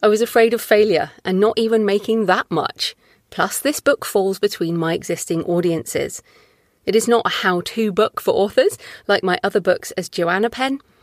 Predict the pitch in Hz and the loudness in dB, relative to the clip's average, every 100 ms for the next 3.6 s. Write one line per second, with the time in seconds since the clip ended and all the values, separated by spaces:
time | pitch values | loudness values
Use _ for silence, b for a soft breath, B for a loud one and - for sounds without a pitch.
0 | b - - 269 311 294 269 285 - - | b -12 -4 2 2 2 2 2 2 -2
1 | - - 165 - b b b - 170 170 | -4 0 0 -2 b b b 0 2 4
2 | 185 - 180 170 - 165 165 - 165 180 | 2 2 2 2 0 -4 -4 -4 -4 -2
3 | 170 - 320 170 180 | -2 2 2 2 0